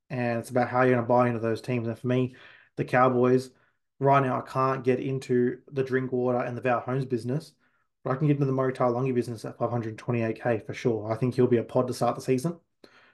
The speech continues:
And I just think that I always like going into the season with that one guy around that five hundred K mark that won't lose money. So if I wanna go up into a gun, no problem.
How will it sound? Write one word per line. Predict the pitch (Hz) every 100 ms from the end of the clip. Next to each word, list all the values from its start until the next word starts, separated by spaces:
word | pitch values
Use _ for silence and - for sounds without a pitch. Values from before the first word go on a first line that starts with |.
| _
And | 139
I | 120
just | 123 113
think | 127 117
that | 120
I | 123
always | 135 156 151
like | 143
going | 143 139
into | 131
the | 120
season | - 127 120 117 113 - _ _ _ _ _ -
with | 131
that | 127 127
one | 120 139 160 165
guy | 139 127 123 127 147 - _ _ _ _ _ _ _ _
around | 131 131
that | 127 127
five |
hundred | 131 127 123
K | 127
mark | 123 120 120 - _ _ _ _ _ _
that | 131 113 110 - - _ _ _ -
won't | 127 151 165
lose | 147 156 147
money. | 139 190 226 _ _
So | - 120 120
if | - 120
I |
wanna | 120 135 135
go | 123
up | - 135
into | 135 127
a | 123
gun, | 120 135 180 143
no | 120
problem. | 113 127 165 196